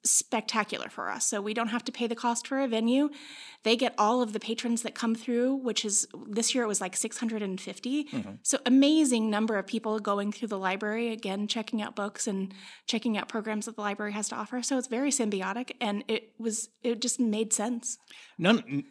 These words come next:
Speaker 2: I mean, that that seems so obvious. It seems
Speaker 1: Mm-hmm.
Speaker 2: like it's, it's, it's fairly simple, but, uh, I mean, just getting an idea of where to start is, and using that, that I-, that, that concept, that framework of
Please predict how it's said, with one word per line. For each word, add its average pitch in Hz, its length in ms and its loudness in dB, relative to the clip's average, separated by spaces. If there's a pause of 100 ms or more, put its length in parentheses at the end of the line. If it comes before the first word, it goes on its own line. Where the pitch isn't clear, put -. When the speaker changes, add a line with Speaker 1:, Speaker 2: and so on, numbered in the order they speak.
Speaker 2:
I 131 60 4
mean, 131 320 8
that 117 300 0 (360)
that 117 200 6
seems 131 340 2
so 107 240 0
obvious. - 580 -8
It 117 160 0
seems 175 400 6
Speaker 1:
Mm-hmm. 120 80 2
Speaker 2:
like 101 280 -2
it's, - 200 -2
it's, - 460 -4
it's - 240 -6
fairly 123 380 -2
simple, 113 420 -4
but, 113 140 0 (320)
uh, 110 60 -8 (100)
I 117 120 2
mean, 110 160 -2
just 113 180 -6
getting 113 240 0
an 101 60 -2
idea 101 340 -2
of 82 60 -10
where 92 160 -6
to 95 60 -10
start 110 420 -4 (100)
is, 98 440 -2
and 98 260 -2
using 113 360 0
that, 98 280 -2
that 95 160 0
I-, 92 180 -4 (200)
that, 95 380 -2
that 92 220 -8
concept, 117 500 0
that 90 180 -4
framework 101 500 0
of 87 280 -6